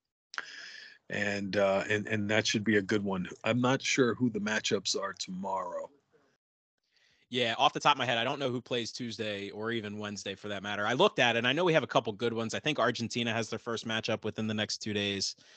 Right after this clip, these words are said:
Speaker 1: Yep, yep.
Speaker 2: Um,
Speaker 1: Sounds
Speaker 2: I,
Speaker 1: about
Speaker 2: I, I would imagine Brazil is coming up soon. They're gonna play their first game. France, I would, I would assume, is either Thursday or Friday. Um, but yeah, I, I, I think we got four games a day. Does that sound right?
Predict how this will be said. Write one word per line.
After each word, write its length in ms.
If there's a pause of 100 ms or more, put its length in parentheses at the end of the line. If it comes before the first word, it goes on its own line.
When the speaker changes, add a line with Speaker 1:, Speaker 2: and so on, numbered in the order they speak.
(120)
Speaker 1:
Yep, 320
yep. 80 (240)
Speaker 2:
Um, 120 (300)
Speaker 1:
Sounds 220
Speaker 2:
I, 60
Speaker 1:
about 140
Speaker 2:
I, 120 (360)
I 80
would 120
imagine 460
Brazil 540
is 100
coming 280
up 160
soon. 360
They're 100
gonna 140
play 220
their 120
first 340
game. 280
France, 460
I 80
would, 340
I 80
would 120
assume, 420
is 120
either 200
Thursday 460
or 120
Friday. 580 (800)
Um, 420 (340)
but 140
yeah, 220 (140)
I, 80
I, 60 (140)
I 120
think 280 (360)
we 120
got 160
four 220
games 280
a 40
day. 340
Does 100
that 140
sound 200
right? 200